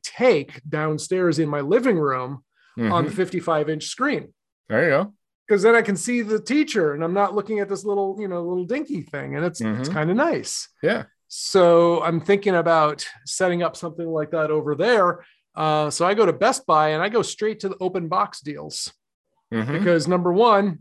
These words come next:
Speaker 1: it's not going into a landfill. And number two, they're cheaper.
Speaker 2: <laughs> Yeah.
Speaker 1: So,
Speaker 2: So
Speaker 1: there you go.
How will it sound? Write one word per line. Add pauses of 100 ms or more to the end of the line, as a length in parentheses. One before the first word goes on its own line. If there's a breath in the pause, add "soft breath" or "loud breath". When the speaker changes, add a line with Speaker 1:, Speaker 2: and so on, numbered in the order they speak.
Speaker 1:
it's
not
going
into
a
landfill.
And
number
two,
they're
cheaper. (300)
Speaker 2:
<laughs>
Yeah. (420)
Speaker 1:
So, (1160 soft breath)
Speaker 2:
So
Speaker 1:
there
you
go.